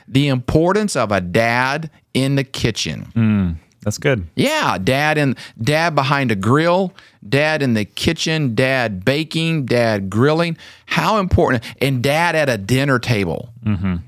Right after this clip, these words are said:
Speaker 1: Dad at breakfast table, if you can make that. Dad, just dads in the kitchen cooking stuff up. And look, come on, let's have fun with this. Now, um, I'm learning and have learned a lot, uh, over the years about cooking. I,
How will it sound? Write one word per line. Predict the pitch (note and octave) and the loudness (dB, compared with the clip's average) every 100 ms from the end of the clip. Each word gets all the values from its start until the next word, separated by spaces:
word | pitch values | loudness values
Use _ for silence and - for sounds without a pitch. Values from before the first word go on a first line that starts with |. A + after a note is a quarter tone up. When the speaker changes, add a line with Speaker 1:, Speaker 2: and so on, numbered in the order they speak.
| - - | -14 -6
Speaker 1:
Dad | G#2 C3 D3+ D3 | -2 0 0 0
at | F#2+ | -2
breakfast | G2 A2+ C#3+ - B2 - | 2 2 2 0 -2 -2
table, | B2+ G#2 F#2+ | -2 0 0
if | - | 0
you | A#2+ | 0
can | A#2 A2 | 0 0
make | A2+ A#2+ | 0 -2
that. | - F#2+ D#2 | 0 0 0
Dad, | F2 A#2+ E3 - - - | 0 0 0 -4 -18 -8
just | - C#3+ A#2+ G#2 | -2 -2 -2 -4
dads | B2 B2+ C3+ D#3+ D#3+ | 0 0 2 0 -2
in | D#3+ | -2
the | E3 | -2
kitchen | E3+ - A#2+ - G2 F#2+ G2 | -2 -4 -4 -4 -4 -4 -4
cooking | - - C#3 C3+ | -4 -2 0 -2
stuff | C#3 - C3 C#3+ - | -2 0 -2 -2 0
up. | F#2+ F#2+ - - - - _ | 0 0 -2 -20 -20 -20 _
And | B2 C3 C3 - | -2 0 -2 -2
look, | D#3+ F3+ | -2 -2
come | - F#3 | 0 2
on, | F3 | 2
let's | A3+ | 0
have | G#3+ F3 | -2 -2
fun | - C#3+ | 2 2
with | A#2 G2+ | 2 0
this. | F2+ F#2+ | -2 -2
Now, | A#2+ A2+ A2 - - _ | -2 0 -2 -8 -20 _
um, | - A2+ A2+ - | 0 0 0 0
I'm | D3 F3+ | -2 0
learning | D3+ D#3 E3 B2 | 2 4 4 2
and | A#2 A2 | 2 2
have | C3+ C#3 | 0 0
learned | B2 A#2 | 0 2
a | G#2 | 2
lot, | F#2 G2+ B2 G#2+ D#2 - _ - | 2 2 2 2 0 -4 _ -6
uh, | G2 F#2+ - | -4 -2 -2
over | G#2+ G#2+ | -2 0
the | G2+ | 0
years | G2+ G#2+ G2 F#2 | 0 2 2 0
about | G2+ F2 G2 - | -2 0 0 0
cooking. | - G2 - F#2+ | -2 -4 -2 -2
I, | G#2 | -4